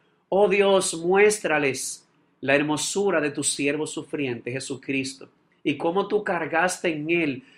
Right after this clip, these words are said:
nuestros dolores, nuestras enfermedades, aún el covid diecinueve,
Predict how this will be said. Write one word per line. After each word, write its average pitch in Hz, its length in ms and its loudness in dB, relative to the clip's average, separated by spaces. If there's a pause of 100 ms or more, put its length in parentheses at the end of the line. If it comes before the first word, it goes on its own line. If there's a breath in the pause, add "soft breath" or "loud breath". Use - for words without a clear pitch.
(140)
nuestros 185 640 0
dolores, 165 640 2
nuestras 180 640 -2
enfermedades, 156 1120 -2
aún 160 240 -2
el 175 160 -4
covid 180 320 4
diecinueve, 151 760 -2